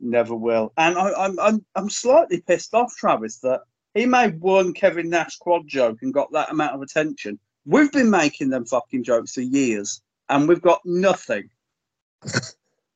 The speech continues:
Speaker 2: Well, we, we actually like Kevin Nash, too. He's the coolest motherfucker in the world, so, my opinion.
Speaker 1: Yes, he is. He, and,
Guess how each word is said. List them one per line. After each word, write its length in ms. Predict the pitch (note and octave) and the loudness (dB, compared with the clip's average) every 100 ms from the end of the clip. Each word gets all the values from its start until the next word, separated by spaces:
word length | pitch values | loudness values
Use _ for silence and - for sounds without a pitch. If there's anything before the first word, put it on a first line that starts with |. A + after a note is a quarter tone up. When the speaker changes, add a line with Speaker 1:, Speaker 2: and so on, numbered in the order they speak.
| _ _ _ _ - | _ _ _ _ 0
Speaker 2:
Well, 280 | A2+ E2 - _ _ - | 2 2 -6 _ _ -2
we, 160 | B2+ B2+ - | 0 0 0
we 160 | C#3+ | -2
actually 340 | A2+ - F2 E2+ | 0 -4 -4 -2
like 180 | G2+ | -2
Kevin 240 | - E2 D#2 | -2 -6 -6
Nash, 300 | D2+ C2+ - | -14 -12 -10
too. 240 | - F#2 C#2+ | -2 -2 -2
He's 360 | C#2 C2+ - | -6 -10 -20
the 20 | - | -10
coolest 260 | - E2 - | -4 -4 -2
motherfucker 500 | E2+ C#2 - D#2 D#2 | -4 -2 -2 -2 -2
in 60 | C2+ | -8
the 80 | |
world, 400 | C2+ D#2 C2 A#1+ | -4 -2 -4 -8
so, 260 | - A#1 - _ _ _ | -10 -10 -10 _ _ _
my 180 | - E2+ | -4 -2
opinion. 320 | C2 - - - _ _ _ _ _ _ _ _ _ _ - | -2 -8 -16 -20 _ _ _ _ _ _ _ _ _ _ -6
Speaker 1:
Yes, 240 | A#2 - | -4 -6
he 180 | G#2+ G#2+ | -8 -6
is. 160 | G2+ G2+ | -6 -8
He, 160 | G2+ | -8
and, 220 | G#2 C3+ | -2 -2